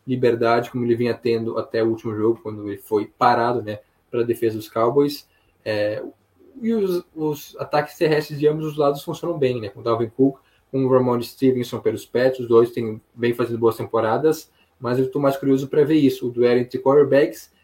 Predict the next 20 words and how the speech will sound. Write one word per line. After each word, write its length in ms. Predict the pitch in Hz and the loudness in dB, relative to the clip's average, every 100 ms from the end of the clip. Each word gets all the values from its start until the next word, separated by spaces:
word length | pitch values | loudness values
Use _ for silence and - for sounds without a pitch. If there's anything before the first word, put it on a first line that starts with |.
| _ - | _ -12
e 80 | |
secundária, 680 | 139 147 156 117 117 117 104 | -8 -4 -2 0 2 2 -2
né? 140 | 98 101 | -4 -8
E 60 | |
defesa 380 | 104 - 113 113 | -10 -4 -4 -2
contra 200 | 113 120 | -6 -6
o 60 | - | -2
passe, 440 | 117 123 - 139 _ _ _ | 0 0 -4 -12 _ _ _
porque 260 | - 113 117 | -8 0 2
em 260 | 117 120 | 4 2
alguns 200 | 120 127 | 0 0
momentos 240 | 131 123 120 | 0 -2 -2
acabam 340 | 117 117 117 | -4 -4 2
deixando 520 | 127 127 - 135 139 | 4 4 2 -6 -4
muito, 300 | 120 139 151 | -2 -4 -6
né? 100 | 104 | -10
Principalmente 460 | - 131 131 123 - | -8 -8 -4 -6 -4
o 20 | |
Mac 120 | 104 - | -8 -6
Jones, 420 | 117 131 135 - | -2 -2 -2 -10